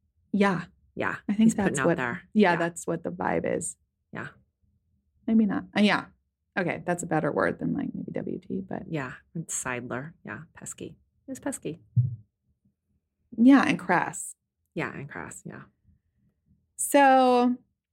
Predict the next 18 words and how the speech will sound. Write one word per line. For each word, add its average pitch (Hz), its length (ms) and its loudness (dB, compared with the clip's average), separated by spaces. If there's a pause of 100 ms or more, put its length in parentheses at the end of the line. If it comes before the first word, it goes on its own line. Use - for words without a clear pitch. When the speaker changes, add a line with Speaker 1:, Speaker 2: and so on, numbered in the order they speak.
(760)
Speaker 1:
in 208 120 0
two 233 180 2
thousand 277 300 8
and 359 200 4
nine, 165 580 6 (300)
John 175 380 2
got 214 220 4
a 180 60 0
couple 185 340 -4
calls 147 760 -4 (680)
that 208 380 0 (420)
from 202 200 2
these, 190 160 0
like, 180 200 -2
financial 170 500 0
institutions 277 1040 4 (460)
were 247 120 2
like, 240 360 0